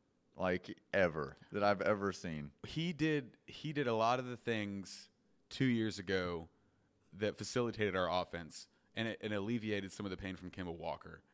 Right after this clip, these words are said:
Speaker 2: to do that. And it allowed him to become a mu-, a much better player, a much better shooter. And this past year, he turned the ball over. He was inefficient
Speaker 1: Yeah.
Speaker 2: in the fourth quarter, extremely inefficient.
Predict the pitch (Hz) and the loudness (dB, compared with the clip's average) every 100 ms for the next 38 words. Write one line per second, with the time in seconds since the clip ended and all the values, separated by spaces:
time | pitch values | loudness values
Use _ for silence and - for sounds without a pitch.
0 | _ - 98 87 85 73 - - _ _ | _ -12 -6 -4 -4 -8 -16 -20 _ _
1 | - 113 113 120 110 127 117 98 110 107 | -4 0 4 4 4 0 -2 -4 -2 -2
2 | 98 101 - 98 101 92 95 90 98 95 | -2 -4 -4 -4 -4 0 -2 0 -2 -2
3 | 87 104 - 95 82 107 90 78 - _ | -2 -4 -2 -2 -4 -6 -6 -8 -16 _
4 | - 104 110 - 139 156 - 101 95 87 | -6 -2 -2 -2 0 0 0 -2 0 -2
5 | - _ _ - 123 117 107 101 - 113 | -6 _ _ -6 -2 0 0 -4 -4 -4
6 | 82 95 117 139 139 143 143 - - - | 2 6 6 6 4 2 -2 -8 -20 -8
7 | 117 104 104 107 113 127 123 78 117 104 | -2 2 2 2 -2 0 0 2 0 -2
8 | 98 104 104 - 101 104 - - 110 117 | 0 -2 0 0 2 2 -2 -6 -4 -2
9 | 95 85 - 82 95 | -2 -6 -8 -8 -8